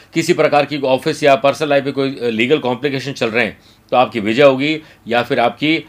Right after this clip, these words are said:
हार नहीं होगी। शनिदेव आर्थिक पक्ष मजबूत करेंगे और काफ़ी दिनों से अगर कोई गया हुआ धन है, तो वो वापस मिल सकता है। समाज परिवार में मान सम्मान और पद प्रतिष्ठा में वृद्धि होगी। सुख के नए साधन बनेंगे। बिजनेस में नया फंडा अपनाकर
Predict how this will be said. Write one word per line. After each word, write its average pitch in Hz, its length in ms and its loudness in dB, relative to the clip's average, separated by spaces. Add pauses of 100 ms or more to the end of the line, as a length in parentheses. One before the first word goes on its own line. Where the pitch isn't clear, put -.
(120)
हार 113 260 6
नहीं 92 140 -6
होगी। 71 280 -20 (360)
शनिदेव 170 460 2
आर्थिक 156 360 2
पक्ष 151 220 0
मजबूत 117 340 -4
करेंगे 151 260 0
और 139 60 -4
काफ़ी 147 280 0
दिनों 147 260 0
से 107 240 -8 (420)
अगर 139 200 0
कोई 156 180 -4
गया 123 220 4
हुआ 156 120 2
धन 135 220 0
है, 151 60 -2
तो 143 80 -8
वो 127 80 -2
वापस 117 320 -2
मिल 98 100 -4
सकता 85 260 -14
है। 65 100 -20 (300)
समाज 160 400 4
परिवार 156 380 2
में 151 80 0
मान 127 320 0
सम्मान 135 420 -2
और 143 180 -4
पद 151 180 4
प्रतिष्ठा 135 460 -2
में 120 80 0
वृद्धि 113 280 -4
होगी। 131 220 -2
सुख - 280 -6
के 147 100 0
नए 131 160 2
साधन 127 380 -2 (240)
बनेंगे। 107 340 2
बिजनेस 170 500 2
में 190 100 4
नया 160 260 6
फंडा 143 360 2
अपनाकर 123 540 2